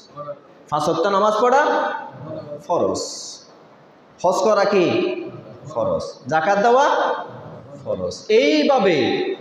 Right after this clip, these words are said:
যত ফরজ ইবাদত আছে, এই ফরজ ইবাদতগুলোকে আপনাকে যথাযথভাবে আদায় করতে হবে।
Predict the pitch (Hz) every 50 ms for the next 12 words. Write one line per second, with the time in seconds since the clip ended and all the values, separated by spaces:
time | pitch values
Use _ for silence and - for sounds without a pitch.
0 | - - - 156 208 220 220 220 226 202 160 143 - 262 269 277 302 330 359 370
1 | 381 - - 370 359 - - 381 - - - - - - - - 180 165 151 -
2 | 156 151 147 147 151 147 151 143 139 147 147 143 143 156 - - - 196 170 147
3 | 117 107 - - - - - - - - - 185 240 294 294 - 202 233 226 220
4 | 214 202 196 202 196 196 - 196 185 185 170 185 185 185 185 175 180 170 147 143
5 | 147 165 175 185 185 180 - 196 165 151 147 135 156 151 147 - 156 143 135 -
6 | 139 139 139 139 147 147 143 143 143 143 143 147 147 151 147 143 139 139 135 135
7 | 135 135 127 120 120 117 123 123 123 120 113 123 120 117 117 110 117 - - 120
8 | - - - - 110 92 - 101 82 87 127 139